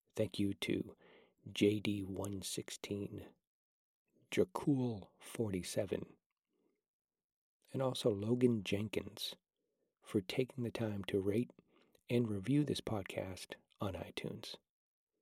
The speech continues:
I am very grateful. Up until now, I had not known the identity of anyone writing a review for this podcast,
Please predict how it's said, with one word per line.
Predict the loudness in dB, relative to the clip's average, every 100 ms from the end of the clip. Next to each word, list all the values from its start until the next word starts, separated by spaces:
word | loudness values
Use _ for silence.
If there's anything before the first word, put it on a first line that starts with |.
| _ _ _ -4
I | -2
am | -2 2
very | 2 2 0
grateful. | 0 0 -2 -10 -14 -20 _ _ _ _ _ _ _ _ _ _ _ _ -18 -18 -18 -20 _ _ _ _ _ _ 2
Up | 4
until | 2 4 4 2 -2 -8 -14 _ _ -6
now, | -2 0 2 4 4
I | 2
had | -2 -4 -2
not | 0 0
known | 0 2 4 2 -2 -6 -10 _ _ _ _ _ _ _ _
the | -2 0
identity | 2 8 8 8 2
of | -4
anyone | -4 -6 -6 -8 -12 -16 -4
writing | -2 0 -2
a | -2
review | -4 -2 0 0
for | 0
this | -2 -2
podcast, | -2 -4 -2 -4 -4 -8